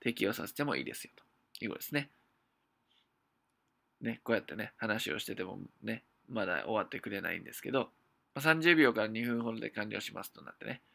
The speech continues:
もう大体ね、一分ぐらい経つわけですけれども、なかなかね、できませんね。はい、できましたね。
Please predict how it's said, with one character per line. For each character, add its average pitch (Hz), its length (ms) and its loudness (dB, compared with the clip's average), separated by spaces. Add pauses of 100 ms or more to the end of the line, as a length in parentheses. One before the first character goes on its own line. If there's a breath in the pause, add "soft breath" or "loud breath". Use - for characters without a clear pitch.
(240 soft breath)
も 127 60 -2
う 123 40 6
大 127 200 12
体 110 160 4
ね、 123 120 2
一 117 80 -2
分 104 200 -4
ぐ 101 80 -4
ら 87 80 0
い 82 60 -4
経 - 120 -8
つ - 120 -8
わ 78 120 -4
け - 80 -12
で - 120 -12
す - 80 -10
け - 60 -12
れ - 60 -10
ど 95 100 -4
も、 - 80 -16
な 95 100 -6
か - 100 -6
な - 80 -8
か - 80 -12
ね、 131 140 -12 (680)
で - 80 -8
き - 80 -8
ま - 100 -18
せ - 120 -14
ん 110 60 -10
ね。 120 160 -10 (3500)
は 180 80 6
い、 - 100 -6
で - 80 0
き 104 60 -2
ま - 80 -8
し - 80 -4
た 110 60 -2
ね。 135 180 2